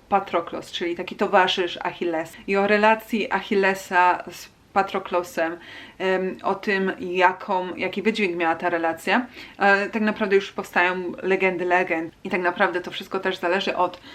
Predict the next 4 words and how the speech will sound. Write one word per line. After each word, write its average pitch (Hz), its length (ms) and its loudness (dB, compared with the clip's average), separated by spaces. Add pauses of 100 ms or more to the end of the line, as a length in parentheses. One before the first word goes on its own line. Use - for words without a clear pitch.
(200)
interpretacji. 202 960 0 (440)
Niemniej 226 320 6
jednak, 208 480 2 (100)
e, 180 400 2